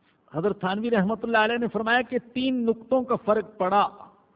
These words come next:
شادی کے تین نقطے یہ مہنگے پڑ گئے۔ شادی تو سادی تھی، ہم نے بہت مشکل بنا لی۔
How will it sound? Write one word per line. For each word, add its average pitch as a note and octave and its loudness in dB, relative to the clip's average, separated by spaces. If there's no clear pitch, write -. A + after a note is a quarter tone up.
شادی A#3 4
کے B3 -4
تین B3+ -2
نقطے A#3+ 2
یہ C4 -4
مہنگے B3+ 2
پڑ F#3+ 2
گئے۔ D#3+ -2
شادی G3+ 0
تو C4+ -4
سادی G3 0
تھی، - -16
ہم A#3+ 4
نے C#4 4
بہت A3+ 2
مشکل C#4 -2
بنا A#3 2
لی۔ F3+ -4